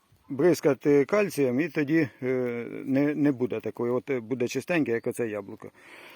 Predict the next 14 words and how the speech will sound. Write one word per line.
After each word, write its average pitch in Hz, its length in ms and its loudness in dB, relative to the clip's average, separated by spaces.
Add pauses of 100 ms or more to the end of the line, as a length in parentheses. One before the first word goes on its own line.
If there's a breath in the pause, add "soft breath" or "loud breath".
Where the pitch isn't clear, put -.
(220 loud breath)
Е, 123 380 -4
ну, 190 280 -4
я 185 300 6 (140 loud breath)
придбав, 202 420 2
ну, 175 120 4
як 156 180 4 (180)
завжди, 135 440 2
ніколи, 180 440 2
тому, 147 360 0 (880 loud breath)
е, 120 180 0
не 156 200 6
обробляв. 156 680 4 (600 loud breath)
Ну, 220 160 0
доволі, 196 460 4